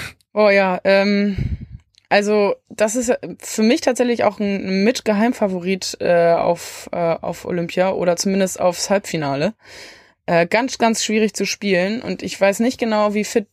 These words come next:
Julius ist. Vielleicht weißt du da ein bisschen mehr und kannst gleich ein bisschen was dazu sagen, wie, wie der Fuß so drauf ist und,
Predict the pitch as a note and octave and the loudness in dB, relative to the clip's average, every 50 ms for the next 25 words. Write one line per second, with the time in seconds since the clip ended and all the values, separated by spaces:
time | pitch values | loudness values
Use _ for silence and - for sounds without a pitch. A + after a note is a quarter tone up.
0 | _ _ _ _ _ - F#3+ A3 B3+ B3+ G#3 F#3+ - - F#3 - - - F#3 F#3 | _ _ _ _ _ -4 0 2 4 4 2 2 0 -6 -8 -8 -6 0 0 0
1 | F#3+ - F#3+ G3 F#3+ - F#3+ F#3 G3 F#3+ F#3+ F#3+ F#3+ F#3 - - F#3 F#3+ G3 F#3+ | 0 2 0 0 0 0 -2 0 0 0 0 -2 -4 -6 -4 -4 -2 0 0 0
2 | F#3 F3+ F#3+ F3+ F3 - F#3 F#3 F3+ F#3 F3 F3 F3+ F3 - - F3 - - F3 | 0 0 -2 -4 -2 -2 -4 -4 -4 -6 -6 -6 -6 -6 -4 -4 -6 -4 -4 0
3 | F3+ F#3 F3+ F3+ F3 E3+ F3 F3+ E3+ E3+ E3 F3 F#3 F#3 F3+ F3 F3 E3+ - A#3 | 2 2 2 2 0 0 -2 -2 -2 -2 -4 -4 -4 -2 0 0 0 0 0 -2
4 | A3+ - - G#3 G#3 - F#3+ G3 G3 - G#3 G3 - - - - F#3 F#3 F3+ F3+ | -2 0 -2 -2 0 2 2 2 2 0 -2 -4 -4 -4 -6 -4 -4 -4 -4 -4
5 | - - - | -8 -12 -14